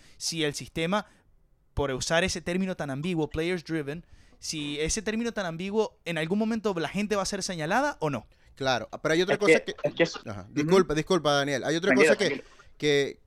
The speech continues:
Speaker 2: que yo creo que tampoco se ha hablado y, y mu-, o muy poco se ha escrito de esto, es que el béisbol a nivel cultural está siempre, eh, linkeado a lo que es la ética, a lo que es el buen comportamiento. Recordamos el inicio de la temporada pasada,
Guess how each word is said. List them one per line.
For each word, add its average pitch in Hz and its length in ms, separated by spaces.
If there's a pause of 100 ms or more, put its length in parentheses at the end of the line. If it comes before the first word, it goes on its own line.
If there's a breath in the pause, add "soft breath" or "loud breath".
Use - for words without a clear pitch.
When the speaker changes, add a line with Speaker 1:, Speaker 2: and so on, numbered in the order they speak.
(260)
Speaker 2:
que 135 100
yo 151 100
creo 170 140
que 175 100
tampoco 139 320
se 165 120
ha - 20
hablado 147 480 (100)
y, 117 420
y 123 60
mu-, 123 220
o 127 100
muy 131 200
poco 156 240
se 147 100
ha - 20
escrito 143 360
de 131 100
esto, - 340
es 143 160
que 175 220 (340 soft breath)
el 143 180
béisbol 135 520 (120)
a 123 120
nivel 135 240
cultural 151 440
está 139 340
siempre, 190 680 (540)
eh, 139 100
linkeado 147 800
a 123 60
lo 131 140
que 123 100
es 117 60
la 135 180
ética, 143 440 (440 soft breath)
a 127 100
lo 139 120
que 131 80
es 131 60
el 143 100
buen 147 220
comportamiento. 135 800
Recordamos 139 420
el 190 120
inicio 165 320
de 190 40
la 175 80
temporada 135 440
pasada, 165 520